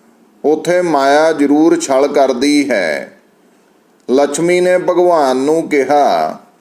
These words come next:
ਕਿ "ਭਗਵਾਨ, ਇਸ ਪਿੰਡ ਦੇ ਵਿੱਚ ਮੈਨੂੰ ਭੇਜ, ਫੇਰ ਦੇਖ ਕੀ ਹੁੰਦਾ ਹੈ।" ਭਗਵਾਨ ਨੇ ਕਿਹਾ ਕਿ "ਲਕਸ਼ਮੀ, ਤੂੰ ਉੱਥੇ ਨਾ ਜਾਈਂ।"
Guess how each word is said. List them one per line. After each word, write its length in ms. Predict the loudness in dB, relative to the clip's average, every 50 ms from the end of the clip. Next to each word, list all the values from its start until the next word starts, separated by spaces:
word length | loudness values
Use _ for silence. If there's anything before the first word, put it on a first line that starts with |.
| _ _ _ _ _ _ -4
ਕਿ 140 | -2 -2 0
"ਭਗਵਾਨ, 1040 | 0 0 -2 0 0 2 2 2 2 2 2 2 0 0 0 -2 -2 -4 -6 -8 -12 -16 -20 _ _ _ _ _ _ _ _ _ _ -4
ਇਸ 240 | -2 -2 0 0 -2
ਪਿੰਡ 380 | -4 -4 -2 -4 -2 0 0 0
ਦੇ 200 | 2 2 2 2
ਵਿੱਚ 240 | 2 0 0 0 -2
ਮੈਨੂੰ 540 | 0 0 -2 -2 -2 -2 -2 -2 -2 -2
ਭੇਜ, 500 | -2 -2 0 2 2 2 2 0 0 0 0 0 0 -2 -6 -8 -14 -20 -20 -20 -20 -20 _ _ _ _ _ _ _ _
ਫੇਰ 320 | -4 -2 0 2 0 0 0
ਦੇਖ 360 | 0 0 2 2 0 0 -2
ਕੀ 380 | -4 -4 -4 -4 -2 0 0 0
ਹੁੰਦਾ 540 | 0 0 -2 0 2 2 2 4 2 2
ਹੈ।" 460 | 2 0 0 0 -2 -4 -6 -8 -12 -16 -20 _ _ _ _ _ _ _ _ _ _ _ _ _ _ _ _ -2
ਭਗਵਾਨ 520 | -2 0 2 2 2 2 2 2 2 0
ਨੇ 240 | 0 0 0 0 -2
ਕਿਹਾ 720 | -2 -2 -2 -2 0 2 2 2 2 2 0 0 -2 -4 -8 -12 -20 _ _ _ _ _ _ -20 _ -4
ਕਿ 160 | -2 0 0
"ਲਕਸ਼ਮੀ, 840 | 2 2 2 0 0 -2 -4 -4 -2 -2 -2 -2 -2 -4 -6 -8 -10 -12 -18 -20 _ _ _ _ _ _ _ _ _ -2
ਤੂੰ 240 | -2 0 0 0
ਉੱਥੇ 480 | 0 0 0 -2 -2 -4 -4 -2 0 0
ਨਾ 360 | 0 0 0 0 0 0 0
ਜਾਈਂ।" 540 | 0 0 0 0 0 -2 -2 -4 -6 -8 -12